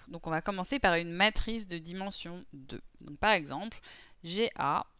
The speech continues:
qui est égal à A B zéro D. Donc ce que tu peux voir ici, c'est que, eh bien,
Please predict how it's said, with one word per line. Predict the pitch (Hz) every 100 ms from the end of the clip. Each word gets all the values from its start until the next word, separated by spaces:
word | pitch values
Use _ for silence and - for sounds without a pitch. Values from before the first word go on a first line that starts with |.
| - - - -
qui | -
est | 220 190
égal | 170 165 175 180 - -
à | 139 151 - - - - - - - -
A | 165 160 - _ _ _
B | 139 135 147 139 - - - - -
zéro | - 208 254 190 180 - - - - -
D. | - - - - - - - -
Donc | 180
ce | -
que | 339
tu | 339
peux | 294 226
voir | 196 185
ici, | 156 - 302
c'est | - 214
que, | - 247
eh | - 190
bien, | 175 180